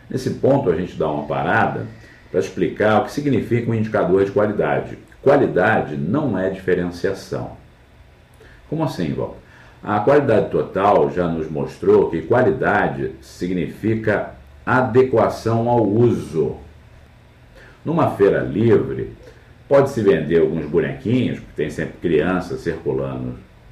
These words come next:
com as mães, mas não bonecos caríssimos, eletrônicos, que falam e, e fazem um monte de coisa. Não, não tem qualidade esse tipo de, de boneco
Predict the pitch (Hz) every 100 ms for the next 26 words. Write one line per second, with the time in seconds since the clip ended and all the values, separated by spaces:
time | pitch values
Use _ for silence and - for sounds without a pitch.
0 | - - - 62 60 - 98 120 78 -
1 | - - - - - - 98 87 90 123
2 | - - - - 58 58 87 110 110 -
3 | 76 90 - 78 85 95 110 95 67 71
4 | - - - - 92 98 92 87 78 73
5 | 71 69 65 60 - 58 - 85 78 76
6 | 71 87 85 - 87 92 98 113 110 -
7 | - - - - - - - - - 95
8 | 156 139 123 90 71 85 80 73 71 -
9 | 69 78 76 71 67 69 - 69 64 76
10 | 90 104 -